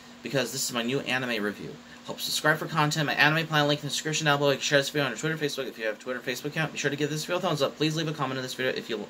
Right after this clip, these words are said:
what are your thoughts on it. Be sure to click on my subscribe button, become a subscriber to Rurouni K ninety-five.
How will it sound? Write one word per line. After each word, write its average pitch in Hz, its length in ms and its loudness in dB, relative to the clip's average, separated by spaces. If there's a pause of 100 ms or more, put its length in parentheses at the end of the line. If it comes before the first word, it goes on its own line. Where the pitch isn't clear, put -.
(220)
what 131 140 2
are 151 80 4
your 139 100 2
thoughts 135 320 0
on 151 140 4
it. 160 100 0 (960)
Be - 80 -6
sure 175 140 6
to 190 60 6
click 180 220 0
on 190 60 2
my 185 60 6
subscribe 156 500 4
button, 143 640 0
become 160 240 -4
a 175 40 -2
subscriber 160 420 0
to 143 280 2 (160)
Rurouni 135 340 4
K 147 120 -2
ninety-five. 143 500 2